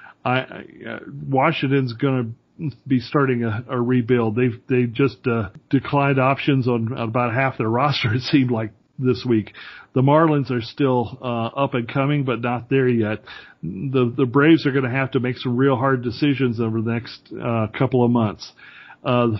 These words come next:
Phillies, who knows what's going on, but they were already at the luxury tax threshold. I think they're kinda hamstrung still with what they've got, uh, already. So, uh,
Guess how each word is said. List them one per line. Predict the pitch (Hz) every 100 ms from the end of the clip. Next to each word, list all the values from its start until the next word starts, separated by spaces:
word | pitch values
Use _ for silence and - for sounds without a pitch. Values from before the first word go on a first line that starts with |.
| -
Phillies, | 160 160 151 131
who | 135
knows | 143 151 147
what's | 135 127
going | 147 135 120
on, | 127 135
but | 120
they | 139
were | 139 131
already | 135 135 135 143
at | 127
the | 123
luxury | 127 127 135 120
tax | 120 123 113 -
threshold. | 131 135 135 113
I | 113
think | 113 131 113
they're | 139
kinda | 139 123 110
hamstrung | 127 139 120 131 117
still | - - 143 131
with | 120 117
what | 117 117
they've | 120 117
got, | 131 123 139 -
uh, | 127 117 - - - -
already. | 123 123 139 95
So, | 90 131 113 104 - - - -
uh, | 131 120